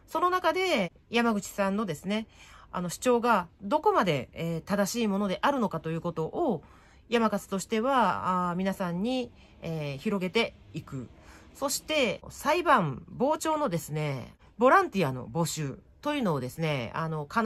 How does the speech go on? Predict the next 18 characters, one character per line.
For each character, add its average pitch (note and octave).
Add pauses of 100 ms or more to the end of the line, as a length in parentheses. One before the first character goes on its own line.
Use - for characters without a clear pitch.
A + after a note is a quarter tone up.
(180)
ず G3+
こ G#3+
れ G#3+
は、 G#3
え C#3+
ー、 A#2
ま D#3+
あ、 B2+
事 E3
業 F3
計 F#3+
画 C#3 (240)
と D3
し -
て C#3 (280)
入 E3+
れ D#3+
て A3